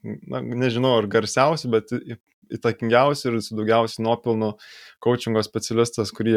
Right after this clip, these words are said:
aš esu sutikęs. Tai, e, man toksai vaizdinys iškart kyla patirties prasme, kad Leda yra kaip kalnas, o aš tik mažas akmenėlis prie jos, bet tai ne visai, ne-, neveikia mano savivertės, nes čia tik patirties prasme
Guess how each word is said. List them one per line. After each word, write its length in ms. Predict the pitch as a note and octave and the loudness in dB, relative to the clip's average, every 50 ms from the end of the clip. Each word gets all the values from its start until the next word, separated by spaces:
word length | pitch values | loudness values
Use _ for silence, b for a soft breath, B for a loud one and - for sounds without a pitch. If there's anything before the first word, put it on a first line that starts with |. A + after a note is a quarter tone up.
| G#2+ A2+ | 4 4
aš 160 | - - A#2+ A2+ | 2 0 -2 -2
esu 160 | - A2+ G2+ - | -2 -4 -8 -8
sutikęs. 480 | - - C#3+ D3 D3 D3 B2+ A#2 - - - | -4 -2 0 2 4 4 2 2 0 -4 -4
Tai, 160 | A2+ A2 A2 G#2+ A#2+ | -2 0 0 -2 -4
e, 800 | - _ - - - - - _ _ _ _ - - A2 G#2 G#2 _ | -10 _ -20 -20 -20 -20 -20 _ _ _ _ -10 -10 -10 -10 -10 _
man 380 | - - A#2 A#2 A#2+ A#2 A2+ G#2 | -4 2 2 4 4 2 0 -4
toksai 320 | - A#2 - - - B2+ A#2 | -6 -8 -4 0 0 4 4
vaizdinys 480 | B2 A#2 A2 G#2+ A#2 B2+ C3+ C3+ - | 4 4 4 2 2 0 0 0 0
iškart 380 | B2+ - - C3 B2 A#2 - - | -4 -2 0 0 0 0 -2 -4
kyla 240 | - C3+ B2+ B2+ A#2+ A#2 - | -2 0 2 2 2 2 0
patirties 560 | A#2 G#2+ - - - - D3 E3+ E3+ - - | -4 -4 -4 -4 0 2 2 2 2 0 0
prasme, 460 | - C#3 C3+ - - C3 B2+ A#2+ A#2+ | 0 0 0 0 -2 -2 -2 -2 -2
kad 240 | - A#2+ A2 G2+ - | -2 -4 -4 -4 -4
Leda 320 | - A2 A2+ A2+ A2 A2 G#2+ | -2 0 2 2 4 2 2
yra 160 | G#2+ G#2+ G#2+ | 2 0 -2
kaip 240 | - - G#2+ - _ | -4 -6 -12 -12 _
kalnas, 540 | - - B2 C#3 D3 C#3+ C#3 B2+ B2+ - | -6 -2 0 0 0 0 0 -2 -4 -4
o 80 | A#2+ A2+ | -6 -6
aš 80 | - - | -8 -10
tik 80 | - - | -8 -4
mažas 400 | A2+ A2 A2+ G#2+ G#2 G2+ - G#2+ | -4 -2 -2 -4 -6 -8 -8 -10
akmenėlis 560 | - - A2 G2+ A2 B2+ C#3 C#3 C3 B2 - | -10 -6 -4 0 0 2 2 2 0 0 -2
prie 240 | - A#2+ A#2 A#2 A#2 | -2 0 2 4 6
jos, 300 | A#2 A#2 A#2+ A#2+ - B B B B B B B | 6 4 4 2 -4 B B B B B B B
bet 380 | - - A2+ A2+ - - - - _ _ _ _ _ _ _ _ _ _ - - _ - | 0 2 2 2 2 -2 -16 -18 _ _ _ _ _ _ _ _ _ _ -20 -18 _ 0
tai 220 | A#2 A#2+ B2 A#2+ | 0 2 2 0
ne 220 | G#2 G2+ G#2 G#2+ A2 | -4 -4 -4 -4 -2
visai, 380 | G#2 A2 - B2 A#2+ A#2+ A#2+ A2+ - _ - | -2 0 4 4 6 6 4 2 -2 _ -8
ne-, 220 | A2 A2+ A#2+ A#2+ B2 | -2 0 0 0 0
neveikia 400 | - B2+ B2+ C3 B2 B2 A2+ A#2 | 2 2 2 4 4 2 2 0
mano 220 | A2 A2 A2 A2 G#2+ | -2 0 -2 -2 -2
savivertės, 680 | - - A2+ A2 B2 C#3+ C#3 C#3 A#2+ - - A#2+ A2+ - | -2 -2 -2 0 0 2 2 2 2 2 0 -2 0 0
nes 160 | A#2 A2+ G#2+ - - | -2 -4 -6 -4 -6
čia 80 | - A#2+ | -6 -6
tik 220 | - A#2 - _ _ | -4 -6 -10 _ _
patirties 540 | A#2+ A2 - A2+ G2+ - - A#2+ A#2 A#2 - | -4 -2 -2 -4 -4 0 0 0 0 0 -2
prasme 400 | - A2+ G#2+ G2+ - - B2 | -6 -6 -6 -6 -4 -4 -2